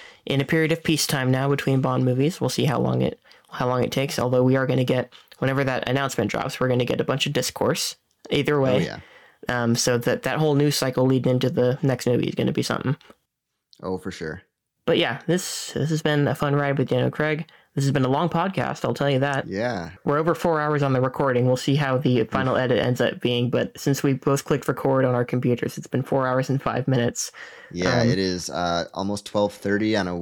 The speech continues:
Speaker 2: on a work night.
Speaker 1: Yep,
Speaker 2: <laughs>
Speaker 1: it's
Speaker 2: So,
Speaker 1: eleven thirty for me. I gotta be up right at
Speaker 2: Yeah.
Speaker 1: five A M,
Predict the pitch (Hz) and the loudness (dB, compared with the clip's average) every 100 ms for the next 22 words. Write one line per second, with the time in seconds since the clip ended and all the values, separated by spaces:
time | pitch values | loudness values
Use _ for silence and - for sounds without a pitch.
0 | 87 - 85 82 82 87 - - - 139 | -8 -8 -8 -6 -8 -12 -20 -20 -20 -10
1 | 92 92 95 98 139 - - - 202 156 | -8 -8 -6 -2 -2 -4 -12 -4 -2 2
2 | 147 143 143 143 143 143 135 139 135 135 | 4 4 2 0 0 0 2 2 0 -2
3 | 135 135 135 135 131 139 185 139 135 135 | 0 0 0 0 0 0 0 0 2 2
4 | 135 143 180 | 2 2 0